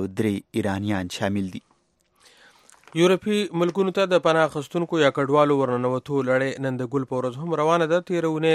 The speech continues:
Speaker 2: د منځني اروپایي هیوادونو لخوا رضامندۍ پس په لویه شمېره کې پناه اخیستونکي د هنګري د لارې، د هنګري لارې استعمالوي او په هنګري کې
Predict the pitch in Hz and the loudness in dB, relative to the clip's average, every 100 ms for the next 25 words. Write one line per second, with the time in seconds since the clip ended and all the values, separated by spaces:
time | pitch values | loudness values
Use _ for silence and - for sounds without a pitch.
0 | 147 139 135 131 135 135 139 147 131 127 | 2 -2 -2 -2 -2 -2 -2 -2 -4 -6
1 | 123 127 135 123 123 123 120 143 123 120 | -4 -4 -4 -4 -4 -4 -2 -4 -4 -4
2 | - 143 - - - 139 143 147 151 151 | 0 0 0 -8 -2 0 2 2 2 2
3 | 151 165 - - 135 - 151 190 143 131 | 2 0 -2 -2 -2 -2 -2 0 0 -4
4 | 127 131 131 127 120 117 123 - 156 139 | -6 -4 -6 -6 -4 -6 -8 -8 -10 -8
5 | 143 135 - - 131 127 147 143 135 135 | -10 -10 -16 -4 -2 0 0 -2 -2 -6
6 | - 127 120 120 117 127 156 143 - _ | -10 -8 -6 -6 -4 2 4 2 -2 _
7 | _ - 131 135 156 151 135 139 135 123 | _ -20 -6 -2 -2 -2 -2 0 -2 -4
8 | - 123 123 131 175 151 131 131 143 143 | -8 -6 -4 -2 -2 -2 -2 -2 -2 -4
9 | 139 170 | -4 -4